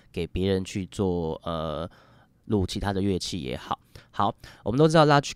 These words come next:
Pro X 在开启节拍器比较越来越方便，就是你可以从这边直接按节拍器，即使你要设定，这边按右键就可以有叫出关于节拍器的设定。好，这个节拍器的设定是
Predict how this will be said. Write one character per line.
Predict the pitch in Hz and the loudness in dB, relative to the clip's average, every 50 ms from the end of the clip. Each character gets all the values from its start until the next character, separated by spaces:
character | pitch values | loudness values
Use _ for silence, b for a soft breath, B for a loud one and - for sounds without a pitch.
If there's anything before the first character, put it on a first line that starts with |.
| - - | -6 -4
Pro | - - 143 139 135 131 120 110 104 98 | -2 2 2 4 6 6 6 6 4 2
X | - 113 - - - - | 0 -2 -4 -4 -6 -2
在 | 107 120 117 113 110 | 0 2 2 2 2
开 | - - - 107 110 | 0 0 0 0 0
启 | - - 85 | 0 -4 -6
节 | 87 98 | -4 -2
拍 | 90 92 98 | 0 0 0
器 | 101 - - 101 | -2 -4 -6 -6
比 | 82 92 82 | -6 -6 -4
较 | 87 92 101 | -2 0 2
越 | 107 104 | 2 2
来 | 92 | 2
越 | 95 95 | 2 0
方 | 90 - 90 90 87 | 0 -2 -4 -6 -4
便， | - 101 90 82 | -4 -4 -4 -4
就 | 90 92 | -6 -6
是 | 92 104 | -6 -8
你 | 90 82 | -8 -8
可 | - - | -6 -6
以 | 90 | -6
从 | - - 87 | -6 -6 -8
这 | 90 92 95 | -6 -6 -4
边 | 98 98 98 | -4 -4 -6
直 | 95 98 | -4 -4
接 | 92 | -4
按 | 67 95 95 - - - _ _ | -2 -2 -4 -6 -8 -14 _ _
节 | - 92 87 | -10 -8 -6
拍 | - 95 95 | -4 -4 -4
器， | 92 - 107 92 | -4 -4 -6 -8
即 | 80 - 107 | -6 -6 -8
使 | 107 117 113 | -6 -6 -4
你 | 92 | -2
要 | 90 95 107 | -2 -2 -2
设 | 101 - 120 107 98 | 0 0 0 0 0
定， | - - 101 90 | -2 -4 -6 -6
这 | 90 98 92 | -4 -4 -4
边 | 95 - | -2 -2
按 | 90 101 92 | -2 -2 0
右 | 98 110 104 90 | 0 0 0 0
键 | 90 - - 104 92 92 | -2 -4 -4 -4 -4 -4
就 | - 90 - | -6 -8 -10
可 | - - 95 | -8 -6 -4
以 | 92 82 78 50 - | -4 -4 -4 -6 -6
有 | 62 85 76 69 78 B B B B B B B B - | -6 -6 -4 -6 -6 B B B B B B B B -2
叫 | - 113 101 95 95 | 0 2 2 2 0
出 | - - - 104 95 | -4 -8 -10 -10 -6
关 | 90 101 98 98 95 | -2 -2 0 0 -2
于 | 92 87 | -4 -6
节 | - - 90 92 | -6 -6 -4 -4
拍 | - 107 104 101 | -2 -2 -2 -2
器 | - - - 92 | -2 -4 -6 -6
的 | 87 85 | -8 -8
设 | - - 95 78 | -8 -6 -6 -6
定。 | 78 - 60 50 - B B B B B B B B | -8 -8 -12 -14 -14 B B B B B B B B
好， | - - 110 120 | -2 0 0 0
这 | 139 - 285 | 0 0 0
个 | 180 135 | 2 2
节 | - 135 139 | 4 4 4
拍 | 143 156 156 | 4 4 4
器 | 160 180 | 4 4
的 | 165 131 | 2 4
设 | - 160 143 | 4 2 2
定 | 135 139 131 127 | 2 2 0 -2
是 | - - 131 117 110 98 90 | -2 -2 0 0 0 0 -4